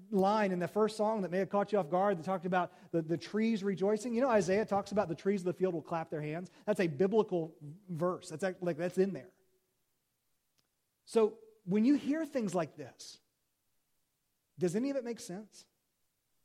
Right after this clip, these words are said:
Now listen, I know that you and I are never gonna fully understand every depth of every nuance of theology. No matter how hard we study, God is always gonna be beyond our apprehension. But, but the question is,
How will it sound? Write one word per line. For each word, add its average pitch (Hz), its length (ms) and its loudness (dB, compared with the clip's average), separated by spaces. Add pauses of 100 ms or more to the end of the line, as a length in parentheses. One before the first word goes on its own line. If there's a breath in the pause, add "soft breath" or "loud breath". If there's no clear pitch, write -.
(600)
Now 202 80 6
listen, 214 260 4
I 220 80 2
know 208 200 8
that 175 140 0
you 185 120 -2
and 170 80 -2
I 165 100 0
are 156 80 -4
never 156 240 -2
gonna 170 140 -4
fully 165 280 -4
understand 156 480 -6
every 151 200 -4
depth 147 320 -4
of 135 120 -12
every 147 200 -4
nuance 151 420 -6
of 143 80 -14
theology. 151 560 -6
No 151 100 -8
matter 151 200 -6
how 156 180 -4
hard 160 200 -4
we 147 100 -4
study, 160 280 -6
God 151 240 -2
is 139 100 -8
always 165 460 0 (240 loud breath)
gonna 175 140 2
be 160 120 0
beyond 160 400 0
our 151 120 -4
apprehension. 165 600 -6 (280 soft breath)
But, 202 160 2
but 202 180 4
the 190 80 4
question 269 440 0
is, 185 200 2